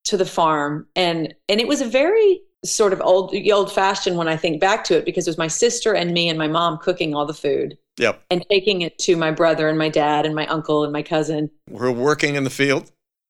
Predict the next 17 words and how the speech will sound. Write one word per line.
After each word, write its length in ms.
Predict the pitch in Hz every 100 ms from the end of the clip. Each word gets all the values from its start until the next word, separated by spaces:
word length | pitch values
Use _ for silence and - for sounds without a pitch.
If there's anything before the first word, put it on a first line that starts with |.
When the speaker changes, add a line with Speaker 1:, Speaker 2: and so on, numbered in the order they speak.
| -
Speaker 1:
They 80 | 233
were 120 | 269
working. 360 | 226 269 202 165
They'd 160 | 180
literally, 560 | 190 220 240 214 190 175
we'd 260 | 202 190 165
wait, 220 | 196 185
we'd 140 | 185
see 120 | -
the 120 | 214 208
tractor 340 | 202 190 190
coming 320 | - 180 175
down 240 | 175 170 170
and 80 |
they 80 | 156
would 160 | 156 156
do 260 | 160 156